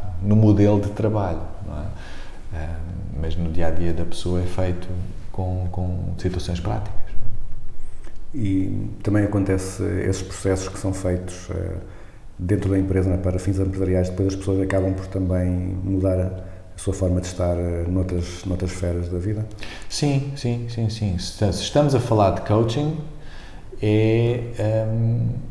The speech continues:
Speaker 1: automático, eu diria. Porque a pessoa que,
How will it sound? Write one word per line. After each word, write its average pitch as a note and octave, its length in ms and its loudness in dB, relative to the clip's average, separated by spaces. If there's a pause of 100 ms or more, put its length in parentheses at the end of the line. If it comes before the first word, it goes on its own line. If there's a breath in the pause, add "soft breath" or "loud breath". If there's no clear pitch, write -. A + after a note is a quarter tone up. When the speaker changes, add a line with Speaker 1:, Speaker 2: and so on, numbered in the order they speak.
(1700)
Speaker 1:
automático, F2+ 760 0
eu F2 80 0
diria. D2 440 -4 (340)
Porque F#2 240 -2
a G2+ 40 2
pessoa A#2+ 420 2
que, G2 60 -2